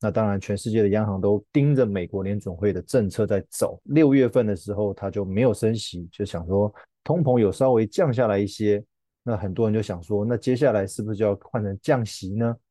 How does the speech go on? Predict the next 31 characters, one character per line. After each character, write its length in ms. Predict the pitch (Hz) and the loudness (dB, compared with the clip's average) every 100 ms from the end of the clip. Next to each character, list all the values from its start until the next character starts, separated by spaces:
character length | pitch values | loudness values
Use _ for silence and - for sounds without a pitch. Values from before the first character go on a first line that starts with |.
| - | -16
啊， 100 | 98 | -4
当 200 | 107 95 | -2 -2
然 180 | 95 - _ | -6 -12 _
联 140 | - 104 | -4 -2
准 100 | 98 | 0
会 100 | 107 | 0
的 80 | 98 | 0
主 220 | - 85 | -4 -10
席 180 | - 87 | -8 0
就 120 | 101 | 2
会 100 | 101 | 2
提 160 | - | 0
到 180 | 95 95 | -2 -2
说， 240 | 90 95 90 | -2 -6 -6
其 140 | 107 | -8
实 180 | - 104 | -4 0
要 140 | 104 | 0
降 220 | 101 107 | 0 -4
息 160 | - 101 | -2 -4
没 100 | 98 | -4
有 80 | 95 | -2
那 80 | 104 | -2
么 160 | 95 | -2
的 100 | 87 90 | -4 -8
快 380 | - - 110 82 | -6 2 2 0
啦， 140 | 73 - _ _ _ - | -10 -14 _ _ _ -4
因 100 | 127 | 0
为 100 | 127 | 0
说 180 | 127 123 | 0 0
真 220 | 123 117 | 0 2
的， 180 | 107 | 0